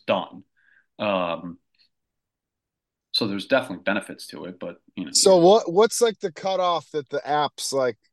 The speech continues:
Speaker 2: how, or I guess, oh, you
Speaker 1: I
Speaker 2: have to deposit it.
Speaker 1: Uh,
Speaker 2: So
Speaker 1: any-,
Speaker 2: it's like you c-,
Speaker 1: anything.
Speaker 2: I was gonna
Speaker 1: If you
Speaker 2: say,
Speaker 1: wanna
Speaker 2: like
Speaker 1: put ten grand, you gotta put ten grand into the, into the app. Yeah.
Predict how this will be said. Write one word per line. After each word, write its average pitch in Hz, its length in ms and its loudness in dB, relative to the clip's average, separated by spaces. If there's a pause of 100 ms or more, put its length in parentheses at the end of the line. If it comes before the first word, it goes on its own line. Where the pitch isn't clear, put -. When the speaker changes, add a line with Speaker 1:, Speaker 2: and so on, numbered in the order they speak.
(220)
Speaker 2:
how, - 220 -8
or 117 380 0
I 117 40 2
guess, 123 340 0 (180)
oh, 135 200 6
you 117 60 2
Speaker 1:
I 170 100 6
Speaker 2:
have 135 240 2
to 127 100 -8
deposit 113 580 0
it. 71 60 -10 (800)
Speaker 1:
Uh, 143 300 -2
Speaker 2:
So 123 120 4
Speaker 1:
any-, 135 100 8
Speaker 2:
it's 120 100 -2
like 131 220 4
you 143 140 0
c-, - 120 -16 (260)
Speaker 1:
anything. 135 340 2
Speaker 2:
I 147 40 6
was 151 120 6
gonna 156 140 2
Speaker 1:
If 135 60 0
you 120 60 4
Speaker 2:
say, 175 120 10
Speaker 1:
wanna 147 140 8
Speaker 2:
like 139 100 2
Speaker 1:
put 151 160 2
ten 143 200 0
grand, 135 300 4
you 107 80 -2
gotta 110 160 0
put 110 140 -8
ten 107 180 -4
grand 107 240 0
into 95 180 -6
the, 92 260 -6
into 95 180 -6
the 92 140 -2
app. 120 300 0
Yeah. 101 200 -8